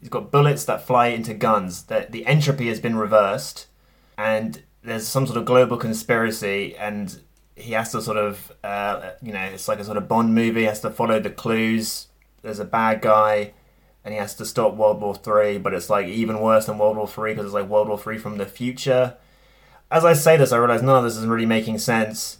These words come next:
I don't quite understand the film, so I don't think I can spoil it. Is, is, is that sort of reasonable enough?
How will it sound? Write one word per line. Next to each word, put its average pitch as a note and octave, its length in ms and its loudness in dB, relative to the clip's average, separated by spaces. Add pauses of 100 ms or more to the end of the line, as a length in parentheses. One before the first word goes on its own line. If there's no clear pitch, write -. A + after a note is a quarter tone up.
(220)
I C3 100 4
don't D#3+ 240 4
quite D3+ 200 4
understand C3+ 400 2
the B2+ 60 0
film, C3+ 360 6
so B2+ 120 0
I A#2+ 40 2
don't C3 140 4
think C3 120 0
I A#2 60 -4
can B2+ 260 -2
spoil C3 340 4
it. C3+ 220 4 (300)
Is, C3+ 120 -10
is, B2+ 140 -10 (340)
is C3 60 -4
that D3 280 0
sort D3 140 2
of C#3 140 4
reasonable C#3+ 340 4
enough? C#3+ 400 2